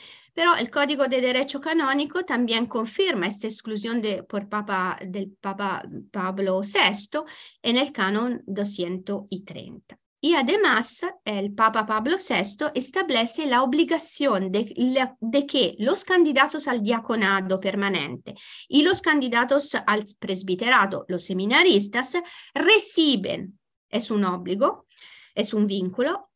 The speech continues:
electorado y el acolitado uno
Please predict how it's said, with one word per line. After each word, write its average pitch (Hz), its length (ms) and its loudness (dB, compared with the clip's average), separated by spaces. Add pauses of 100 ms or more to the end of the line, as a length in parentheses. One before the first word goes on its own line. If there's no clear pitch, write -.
(120)
electorado 277 1080 4
y 330 160 8
el 208 120 4
acolitado 247 920 -2 (360)
uno 254 420 -4